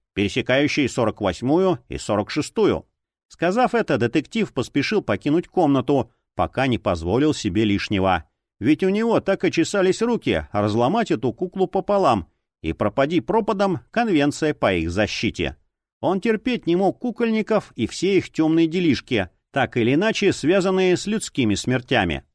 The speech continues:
Правда, профессия кукольников, в отличие от могильщиков, не была запрещена полностью, а лишь ограничена законами, конвенциями и разрешительными документами.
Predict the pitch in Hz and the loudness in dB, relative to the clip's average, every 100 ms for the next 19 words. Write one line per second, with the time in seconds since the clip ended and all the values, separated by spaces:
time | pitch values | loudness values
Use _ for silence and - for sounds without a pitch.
0 | _ _ - 208 220 202 185 160 170 196 | _ _ -6 -2 0 0 2 0 0 -2
1 | - 165 - 226 233 214 196 202 151 - | 2 0 0 -4 -2 0 0 0 0 -4
2 | 92 104 127 120 - 123 113 - 151 180 | -4 -2 -2 -2 -2 -2 -2 -2 -2 -2
3 | 214 - 185 190 156 _ _ _ - 220 | -4 -2 0 0 -2 _ _ _ -10 -6
4 | 214 226 214 156 135 113 127 139 165 143 | 0 2 2 2 0 -2 0 0 0 2
5 | 113 107 - 123 98 _ _ - 123 175 | 2 2 0 -2 -2 _ _ -2 0 2
6 | 156 143 123 143 143 139 135 143 156 220 | 2 0 0 0 0 0 0 0 -2 -2
7 | 214 214 208 147 - - 82 85 190 196 | -2 0 0 -2 -6 -4 -2 0 0 0
8 | 196 190 190 180 135 208 240 196 175 - | -2 0 0 -2 -4 -4 0 2 0 0
9 | 104 - 98 101 98 104 123 113 95 85 | -2 -2 0 2 0 0 0 0 0 -2
10 | 85 73 | -4 -6